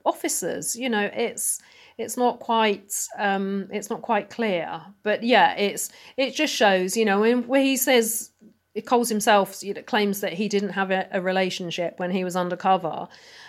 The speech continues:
and, you know, but it's not his place to, to moralise. You know, well, obviously not an issue.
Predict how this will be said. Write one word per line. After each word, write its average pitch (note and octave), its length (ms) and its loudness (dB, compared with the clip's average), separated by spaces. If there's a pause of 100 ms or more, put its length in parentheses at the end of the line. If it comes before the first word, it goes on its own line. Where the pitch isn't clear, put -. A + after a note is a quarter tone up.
and, F#3+ 600 0
you A3 100 -6
know, F#3+ 140 0
but A3+ 160 0
it's A3+ 140 0
not A3 180 2
his A#3 120 2
place A3 380 -2
to, G#3+ 280 0
to - 180 -4
moralise. G3+ 760 2
You G#3 80 -4
know, G3 80 -2
well, G#3+ 160 2
obviously C4 720 -2 (220)
not A3+ 320 -2
an G#3+ 100 0
issue. G#3+ 640 -2